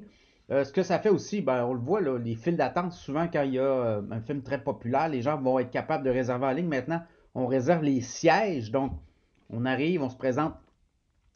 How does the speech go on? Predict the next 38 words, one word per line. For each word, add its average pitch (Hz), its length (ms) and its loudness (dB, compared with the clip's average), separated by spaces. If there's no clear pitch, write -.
en 123 160 -4
cinéma, 143 420 0
on 160 220 2
peut 143 240 -4
passer 160 400 2
directement. 143 800 0
Même 175 300 2
que, - 80 -2
euh, 151 420 6
j'ai 123 160 0
même, 151 240 -2
euh, 117 360 2
des 113 100 -6
fois, 180 160 2
on 151 80 4
peut 151 140 0
arriver 131 220 2
en 165 100 2
cinéma, 151 400 0
il 160 80 2
y 143 60 6
a 147 160 2
une 156 180 2
file 220 320 0
d'attente 175 420 2
pour 151 140 -2
les 143 160 4
gens 170 200 2
qui 160 200 -2
ont 131 60 2
réservé 139 360 0
en 165 100 2
ligne 147 280 0
pour 113 180 -8
qu'ils 139 140 -2
montrent 139 260 0
ça 113 640 0
à - 120 -16